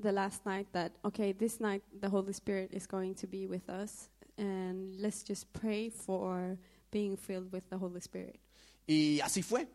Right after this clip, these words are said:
Speaker 2: y, y llegó el momento para orar por el Espíritu Santo.
Speaker 1: And we came to the moment where it was time to pray for the Holy Spirit to come.
Speaker 2: Fue un, un ambiente tan increíble, la atmósfera fue increíble.
Speaker 1: And it was so, uh, amazing, like, to be there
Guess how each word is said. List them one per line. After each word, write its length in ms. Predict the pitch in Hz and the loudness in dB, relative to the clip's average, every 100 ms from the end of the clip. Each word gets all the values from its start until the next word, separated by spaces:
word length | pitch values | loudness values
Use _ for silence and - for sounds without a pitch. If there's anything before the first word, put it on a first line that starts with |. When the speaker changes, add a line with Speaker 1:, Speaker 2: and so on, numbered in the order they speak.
| - | 2
Speaker 2:
y, 160 | 151 | 6
y 280 | 151 139 156 | 6 6 8
llegó 200 | 156 151 | 10 12
el 60 | 180 | 12
momento 560 | 190 190 185 185 170 - | 12 12 10 6 4 2
para 140 | - 156 | 4 6
orar 220 | 143 156 | 8 6
por 100 | 165 | 6
el 80 | 151 | 4
Espíritu 400 | 127 147 143 120 | 4 4 4 4
Santo. 340 | 131 117 - - - - | 4 4 0 -12 -18 -8
Speaker 1:
And 300 | 214 214 208 | -2 0 2
we 80 | 214 | 2
came 300 | 214 233 233 | 2 0 0
to 60 | 226 | 2
the 140 | 226 220 | 2 4
moment 500 | 220 220 214 190 190 | 4 2 2 0 0
where 240 | 185 185 | 0 2
it 80 | 185 | 0
was 240 | 185 190 | -2 -4
time 320 | - 202 196 | -4 -2 -2
to 140 | 196 220 | -4 -10
pray 280 | - 202 185 | -4 -2 -2
for 160 | - | -6
the 100 | 190 | -4
Holy 240 | 190 185 185 | -2 -2 -2
Spirit 320 | - 190 180 - | -6 -6 -6 -8
to 80 | - | -10
come. 280 | 190 196 285 - | -6 -4 -6 -6
Speaker 2:
Fue 160 | - 202 | 0 0
un, 180 | 233 220 | 0 -2
un 180 | 254 254 | 0 2
ambiente 420 | 262 220 254 240 | 4 6 6 4
tan 240 | 240 214 202 208 | -2 -2 4 10
increíble, 720 | 196 180 180 151 185 190 190 | 10 10 8 8 8 6 2
la 80 | 170 | 0
atmósfera 580 | 156 160 185 - 196 175 | 2 6 6 4 -2 -2
fue 160 | - 185 | 2 6
increíble. 800 | 202 - 180 180 175 156 123 - - | 6 4 -2 0 -2 -2 -8 -10 -4
Speaker 1:
And 120 | 202 | 0
it 120 | 190 | 2
was 160 | 185 202 | 2 0
so, 600 | - - 208 208 208 202 | 0 4 6 6 4 4
uh, 100 | 196 214 - - - 220 208 | 2 -2 -8 -18 -2 2 4
amazing, 840 | 214 220 220 - 196 180 175 196 196 | 6 6 4 2 2 2 0 -4 -6
like, 260 | - 185 185 | 0 0 0
to 100 | - - | -4 -4
be 220 | 202 196 | -2 0
there 460 | 190 196 190 196 | 0 0 0 -2